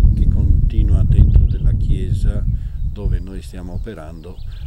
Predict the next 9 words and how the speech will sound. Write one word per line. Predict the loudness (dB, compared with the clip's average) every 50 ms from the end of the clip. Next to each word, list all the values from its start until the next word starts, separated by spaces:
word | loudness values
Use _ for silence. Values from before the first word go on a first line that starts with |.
| -10 -8
l'anno | -8 -6 -6 -6 -6 -4
sacerdotale | -4 -4 -2 0 2 2 4 4 4 4 4 2 0 -2 -2 -2 0
che | 0 0
aveva | 0 0 0 -2 -2 -4
proclamato | -8 -8 -8 -6 -4 -4 -4 -2 0 0 0 2
il | 4 4 4 2 2 0 0 2 4
Papa | 4 4 4 2 0 -2 -2 2
Benedetto | 4 4 4 4 4 6 6 4 4 4 2 0 -2 -2 -2 -2 -2 0
sedicesimo. | 0 -2 -2 -2 -4 -4 -2 -2 -2 0 2 2 4 6 6 6